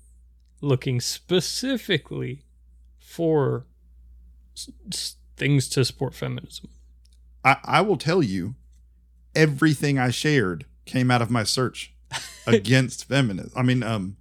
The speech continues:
Speaker 1: To support feminism.
Speaker 2: to support feminism. As I searched for it, I just kept running across stuff.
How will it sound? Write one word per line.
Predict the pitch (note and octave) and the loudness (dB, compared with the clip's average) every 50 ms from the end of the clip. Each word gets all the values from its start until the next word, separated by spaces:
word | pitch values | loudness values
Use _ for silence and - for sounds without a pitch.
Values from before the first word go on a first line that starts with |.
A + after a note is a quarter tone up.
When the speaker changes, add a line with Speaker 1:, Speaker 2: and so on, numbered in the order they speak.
| _ - | _ -2
Speaker 1:
To | - C#3+ B2 | -2 -2 -2
support | - - - C#3 C3 - | -2 -8 -10 -10 -10 -12
feminism. | - D3 D#3+ - C3+ | -14 -6 0 0 0
Speaker 2:
to | A#2+ | 2
support | - A#2+ - B2 C3 A2+ - | 0 -4 -2 -2 -2 -2 0
feminism. | - D3 D#3 C#3 G2+ F#2 F2 E2 D#2 E2 - - - _ - | 0 0 2 2 0 -2 -4 -8 -12 -14 -16 -16 -18 _ 0
As | C3 C#3+ C#3+ C#3+ | 0 2 4 4
I | C#3+ | 2
searched | C3+ - F#3 F#3+ - - | 2 2 0 -2 -2 -2
for | C#3 A#2 | -4 -2
it, | |
I | G2+ A2 | -2 -2
just | A2 A#2 A2+ - | -4 -4 -6 -4
kept | - C#3+ - - | -6 -6 -6 -4
running | G#2+ A2+ A2+ A#2 A#2 A2+ | -4 -4 -2 -2 -4 -4
across | G#2 - - - A#2+ A2+ G2+ - | -6 -8 -8 -6 -6 -6 -6 -8
stuff. | - - G#2+ G2+ - - | -8 -8 -8 -8 -8 -12